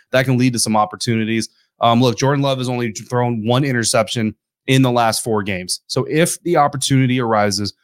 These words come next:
you have to take advantage of it. You have to secure any interception opportunity you have against the Green Bay Packers because,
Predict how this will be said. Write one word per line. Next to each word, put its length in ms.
you 140
have 340
to 100
take 280
advantage 360
of 100
it. 40
You 100
have 220
to 80
secure 380
any 240
interception 460
opportunity 520
you 120
have 260
against 260
the 60
Green 180
Bay 140
Packers 420
because, 340